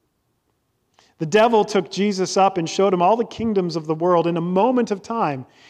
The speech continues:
And he said to him, "To you I'll give this authority and their glory, for it's been delivered to me, and I give it to whom I will.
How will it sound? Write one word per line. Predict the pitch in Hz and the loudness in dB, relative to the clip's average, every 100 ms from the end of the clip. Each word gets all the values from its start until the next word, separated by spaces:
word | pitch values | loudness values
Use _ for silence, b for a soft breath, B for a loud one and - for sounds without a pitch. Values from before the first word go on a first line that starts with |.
| b | b
And | 160 190 | -4 -4
he | |
said | 180 - 285 277 | -2 -2 0 -2
to | 175 | -6
him, | 143 139 175 _ _ _ _ _ _ _ _ _ | -6 -8 -10 _ _ _ _ _ _ _ _ _
"To | - 196 | -4 -2
you | 170 247 302 | 2 4 6
I'll | 226 185 | 4 4
give | 220 214 | 0 0
this | 208 - | -2 -2
authority | 175 - 196 208 190 180 | -4 0 2 4 4 2
and | 170 | 2
their | 165 | -2
glory, | 151 160 185 165 151 | -2 0 2 2 0
for | 175 175 | -2 -2
it's | - | -2
been | 202 | -2
delivered | 190 180 208 202 180 | 0 0 2 0 0
to | 170 | -2
me, | 175 165 151 156 b b b b b b | -2 0 -2 -6 b b b b b b
and | 156 | -2
I | 202 285 | 2 2
give | 226 226 | 2 0
it | 214 | 0
to | 196 | -4
whom | 165 202 190 | -2 2 2
I | 180 | 2
will. | 160 156 156 | 2 -2 -4